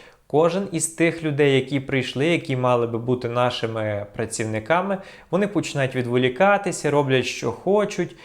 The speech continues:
ніякої організованості немає. Я дивлюсь на усе це, і мене починає, відверто кажучи, дратувати. Я не розумію, що відбувається. Ми ж домовлялися із партнером, що він бере на себе організацію роботи цих людей.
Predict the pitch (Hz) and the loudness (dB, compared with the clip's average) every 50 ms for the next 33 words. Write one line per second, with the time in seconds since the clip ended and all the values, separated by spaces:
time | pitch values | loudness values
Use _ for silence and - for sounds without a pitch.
0 | - - - 139 143 147 160 156 - - 143 139 139 139 123 120 127 135 135 131 | -20 -12 -6 -2 2 4 4 4 4 2 0 0 0 0 0 0 0 0 -2 -2
1 | 127 139 139 135 127 123 123 117 - - - 131 139 151 180 185 156 131 131 127 | 0 2 2 4 2 2 0 -4 -6 -6 -6 -6 -4 -2 -2 0 2 4 4 4
2 | 123 123 135 170 185 185 - - 147 139 127 135 - 139 131 - - 120 113 117 | 2 2 0 0 -2 -2 -2 -2 -2 -2 -2 -2 -2 -4 -2 -2 -4 -4 -4 -4
3 | 113 117 113 107 - 127 110 - 120 117 113 113 113 117 117 113 120 117 120 - | -4 -4 -4 -4 -4 -8 -8 -6 -4 -2 0 0 0 0 0 0 0 0 0 -2
4 | 123 - - 113 117 117 - - 131 120 117 120 117 - 156 175 214 202 156 - | -6 -4 -2 -2 -2 -4 -4 -4 -4 -2 -2 -2 0 0 0 2 4 4 4 2
5 | - 117 113 110 113 117 123 127 120 143 185 202 190 151 - - - - 120 113 | 0 -2 0 0 0 0 0 0 0 -2 -2 0 -2 -2 -2 -4 -2 0 0 0
6 | 110 110 117 110 110 107 107 104 104 - - - 117 - - - - - - - | 0 -2 0 2 2 4 4 2 0 -2 -4 -6 -6 -6 -8 -16 -18 -18 -12 -6
7 | 135 131 135 127 123 135 143 147 147 135 135 131 127 123 135 143 139 - 147 139 | -2 0 0 2 2 0 0 0 2 2 4 4 4 4 2 0 -2 -2 -2 -4
8 | - - - - - - 131 127 123 135 151 156 - - - - 139 131 127 120 | -2 0 0 0 0 2 0 0 2 0 -2 -4 -6 -8 -2 0 2 2 2 2
9 | 127 127 127 131 131 127 123 127 131 143 - - - 147 131 127 135 139 139 131 | 0 0 2 2 2 2 2 0 0 -2 -2 0 2 2 2 2 2 2 2 2
10 | 135 147 147 135 131 135 120 117 117 - - 131 135 135 131 127 120 117 107 - | 0 -2 -2 0 2 2 2 2 2 -2 -2 -2 0 0 0 0 2 0 0 0
11 | 120 117 - - 127 120 - 147 170 175 202 202 175 - | -2 -4 -2 -2 -2 -2 -2 -4 -2 0 0 0 -2 -2